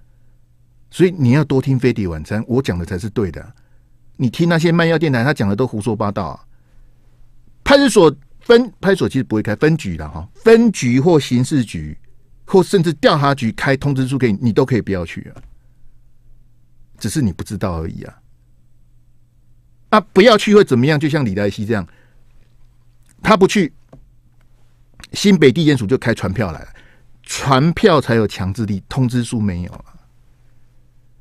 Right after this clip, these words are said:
嘿，分局跟警察局叫你去，你也是卖差别啦。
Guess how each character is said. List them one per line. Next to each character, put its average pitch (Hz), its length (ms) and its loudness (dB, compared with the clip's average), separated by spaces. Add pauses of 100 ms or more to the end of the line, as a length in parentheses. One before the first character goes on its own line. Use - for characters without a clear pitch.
(440)
嘿， 269 160 4 (120)
分 202 340 6
局 196 160 6
跟 226 220 2
警 233 120 4
察 233 140 4
局 202 160 4
叫 226 140 4
你 220 100 2
去， 170 100 0
你 156 100 0
也 208 80 6
是 202 120 0
卖 208 220 4
差 147 200 -2
别 101 220 -2
啦。 85 300 -10